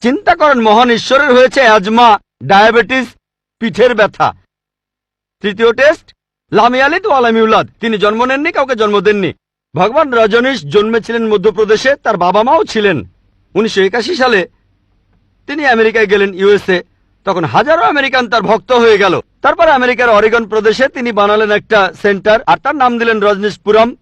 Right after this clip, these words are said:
তার গ্রাম। পরবর্তীতে আমেরিকান সরকার তাকে অ্যারেস্ট করে কারাবন্দী করে রাখলো।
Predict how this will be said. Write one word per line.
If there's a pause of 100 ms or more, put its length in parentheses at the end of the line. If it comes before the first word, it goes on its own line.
তার
গ্রাম। (760)
পরবর্তীতে
আমেরিকান
সরকার
তাকে
অ্যারেস্ট
করে (200)
কারাবন্দী
করে
রাখলো।